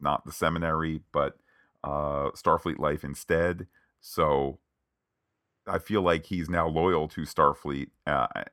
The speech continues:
and all of that. I guess he still has the ability to wield a mean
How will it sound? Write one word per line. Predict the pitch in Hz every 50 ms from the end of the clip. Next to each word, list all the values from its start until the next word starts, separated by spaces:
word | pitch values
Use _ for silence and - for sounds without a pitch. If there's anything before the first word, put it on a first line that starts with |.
| _ - - - -
and | 82 82
all | 78 73 71 65
of | 65 71
that. | 82 87 82 80 76 71 -
I | - 76
guess | 78 78 76 - - _ _ _ _ _
he | - 95
still | 90 - 117 107
has | 107 92
the | 80 95
ability | 90 76 95 95 92 85 85 82 80 78
to | - - 80 76 71 - _ _ - _ -
wield | 101 101 104 110 107 107 107 101 95
a | 87
mean | 87 87 90 90 92 90 85 85 80